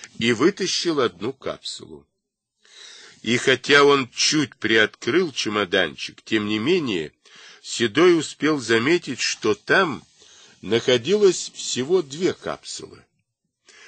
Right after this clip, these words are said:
Он протянул руку и просто забрал капсулу, словно это был обычный патрон. "Осторожнее!" — страдальчески крикнул Аркадий Александрович,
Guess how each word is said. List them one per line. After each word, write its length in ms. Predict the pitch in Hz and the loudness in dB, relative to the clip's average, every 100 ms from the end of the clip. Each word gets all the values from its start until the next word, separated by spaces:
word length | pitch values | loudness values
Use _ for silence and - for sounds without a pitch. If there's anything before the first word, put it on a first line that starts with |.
| - - | -18 0
Он 260 | 120 147 | 2 2
протянул 720 | 123 135 - 131 143 156 123 - | 0 -2 0 -2 0 0 -2 -6
руку 500 | 101 98 170 202 156 | -4 0 -2 -2 -6
и 80 | 117 | -6
просто 520 | - 101 160 - 147 | -4 -2 -2 -6 -6
забрал 500 | 113 110 92 101 92 | -2 -2 0 -2 -2
капсулу, 640 | - 113 151 - 170 160 | -2 0 0 -4 -6 -6
словно 640 | 147 - 98 110 104 104 101 | -8 -4 0 0 0 -4 -6
это 320 | - 104 - 95 | -6 -8 -6 -6
был 380 | 76 139 160 - | -2 -2 -4 -6
обычный 680 | 95 90 76 117 - 127 113 | -6 -6 -6 -10 -10 -12 -12
патрон. 560 | - 92 80 73 65 _ _ _ _ _ _ _ - | -12 -12 -10 -12 -14 _ _ _ _ _ _ _ -14
"Осторожнее!" — 1600 | 87 - - 95 92 90 107 95 85 71 90 82 78 85 67 - _ - - - | -12 -12 -10 -6 -6 -4 -4 -4 -6 -10 -14 -14 -10 -10 -10 -16 _ -20 -20 -12
страдальчески 1120 | - - 104 107 104 113 98 - 90 - 95 | -10 -4 0 2 4 4 2 -4 -8 -10 -10
крикнул 680 | - 92 101 - 101 98 - | -8 -8 -8 -10 -10 -10 -6
Аркадий 560 | 98 90 - 98 80 85 | -8 -6 -4 -4 -2 -6
Александрович, 960 | 78 - - 107 135 131 127 117 - | -8 -10 -4 -2 -2 -4 -6 -8 -12